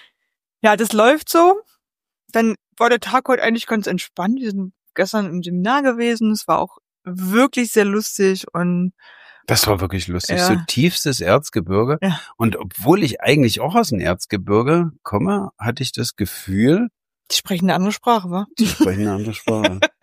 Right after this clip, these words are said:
Speaker 2: Also es
Speaker 1: Aber super lustig und super nett. Es hat richtig,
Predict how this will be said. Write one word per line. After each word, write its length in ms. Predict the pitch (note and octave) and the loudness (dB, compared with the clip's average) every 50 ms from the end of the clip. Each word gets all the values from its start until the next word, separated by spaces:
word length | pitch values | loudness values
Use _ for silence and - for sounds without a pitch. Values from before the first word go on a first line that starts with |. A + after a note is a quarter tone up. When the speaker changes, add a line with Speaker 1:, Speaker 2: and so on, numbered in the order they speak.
| - - _ | -6 -6 _
Speaker 2:
Also 260 | - G2 G2 G2 G2 F#2+ | -8 -6 -6 -4 -4 -4
es 80 | - | -2
Speaker 1:
Aber 220 | G3 G#3 A3+ A3 G3 | 2 2 2 2 0
super 420 | G3+ A3+ C4+ D#4 E4+ - C4+ A#3+ | -2 -2 -2 -2 0 2 2 2
lustig 480 | A#3+ A#3 A#3+ C#4 - - - A#3+ A3+ G#3 | 2 0 -2 -4 -6 -6 -6 -6 -4 -4
und 100 | G3 F3+ | -6 -6
super 240 | G3 G3+ - G#3+ G3 | -8 -6 -2 -2 -2
nett. 180 | F#3+ G3+ G#3 A3 | 0 0 -4 -4
Es 100 | - G#3 | -4 -4
hat 100 | G3+ - | -6 -6
richtig, 300 | G3 - G#3+ A#3 G#3+ | -6 -4 -2 -2 -2